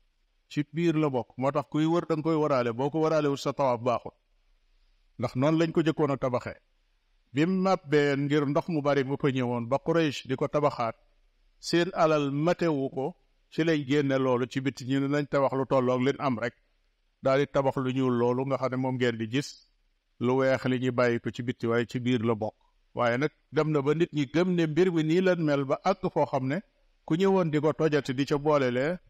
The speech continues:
dara ni kii daa ñëw di yàq diine ji wala daa ñëw di toj Kaaba gi. Moo tax léeg-léeg yu mel noonu, sàmmonteeg mu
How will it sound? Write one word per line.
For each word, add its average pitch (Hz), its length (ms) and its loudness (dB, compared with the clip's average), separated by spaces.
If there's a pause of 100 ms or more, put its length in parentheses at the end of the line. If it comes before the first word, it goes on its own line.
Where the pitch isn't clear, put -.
dara 139 200 0
ni 135 180 0
kii 143 140 -2
daa 131 140 0
ñëw 131 180 -2
di 123 80 0
yàq 120 240 0
diine 123 260 -2
ji 131 80 0
wala 123 160 2
daa 120 160 0
ñëw 120 140 -2
di 120 80 -4
toj 113 160 -8
Kaaba 110 300 -2
gi. 104 100 -14
Moo 131 120 -4
tax 120 200 -10
léeg-léeg 123 380 0
yu 123 80 0
mel 127 180 2
noonu, 113 240 -4 (560)
sàmmonteeg 120 560 2
mu 117 280 -2